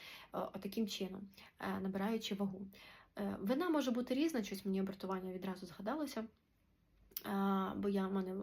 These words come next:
якби, є такий, е, якби, с-, випадок, ось, в такому варіанті. Тому, е, що потрібно робити? М,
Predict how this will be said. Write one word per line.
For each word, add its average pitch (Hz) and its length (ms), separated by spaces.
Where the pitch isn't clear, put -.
якби, 190 340
є 190 160
такий, 196 480
е, 202 140
якби, 202 340
с-, 196 360
випадок, 208 540
ось, 196 500
в 202 120
такому 196 280
варіанті. 190 600
Тому, 269 440
е, 208 120
що 269 260
потрібно 214 320
робити? 190 400
М, 196 1080